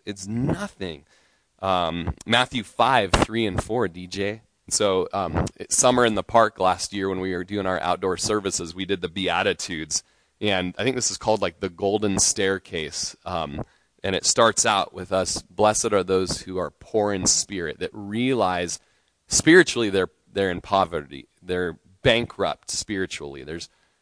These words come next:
like, "I got nothing to bring to the table that you would accept me, God. I, I'm bankrupt. My pockets are out. There's nothing but lint in 'em, you know. In fact, I'm, I'm the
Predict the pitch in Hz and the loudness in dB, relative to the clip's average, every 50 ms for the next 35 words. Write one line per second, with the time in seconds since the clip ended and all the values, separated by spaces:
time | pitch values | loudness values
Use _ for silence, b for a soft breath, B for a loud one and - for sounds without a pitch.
0 | _ _ - 82 82 78 - - - - 98 107 110 113 117 98 101 104 104 110 | _ _ -6 -4 -4 -4 -4 -6 -4 -2 0 0 2 2 2 2 2 0 0 0
1 | 110 - 101 95 95 90 87 82 98 98 104 104 101 104 90 87 - - - - | 0 0 -2 -4 -2 -4 -4 -2 -2 -2 0 0 0 0 0 -2 -4 -4 -4 -2
2 | 104 104 98 92 87 85 80 80 80 - 85 90 95 98 95 92 82 73 - - | 0 0 2 2 0 -2 -2 -4 -6 -8 -8 -8 -6 -4 -4 -4 -4 -6 -8 -10
3 | - - - 98 92 - - - 82 82 76 69 - - - - 78 73 69 71 | -6 -4 -2 -4 -4 -4 -8 -8 -8 -8 -8 -8 -12 -14 -12 -10 -10 -10 -10 -10
4 | 67 82 90 82 - - 90 92 95 92 - _ _ _ _ _ - - - 123 | -10 -10 -10 -10 -8 -8 -6 -6 -6 -6 -8 _ _ _ _ _ -6 0 2 4
5 | 135 143 147 - 151 151 147 147 - _ - - - - 101 104 98 92 90 - | 4 2 2 2 4 6 6 6 4 _ -4 -16 -10 -4 -2 0 0 0 -2 -4
6 | _ _ - 131 135 143 - - 147 139 - 139 131 127 127 135 131 120 110 107 | _ _ 2 4 4 4 2 0 -4 -2 0 4 6 8 8 8 8 6 4 -2
7 | 98 92 101 117 123 - - 139 131 113 107 - 110 113 131 143 147 - - 165 | -4 -2 2 2 2 2 2 0 0 0 0 0 2 2 2 2 2 4 4 6
8 | 147 160 151 147 156 139 143 135 127 127 139 b b b b b b - 113 - | 8 6 6 6 4 2 4 6 6 6 6 b b b b b b 0 0 2
9 | - 120 110 107 - 98 95 92 98 90 - - - 98 95 92 90 90 | 4 4 4 4 4 2 2 2 0 -2 -2 -2 -2 -2 -2 0 -2 -2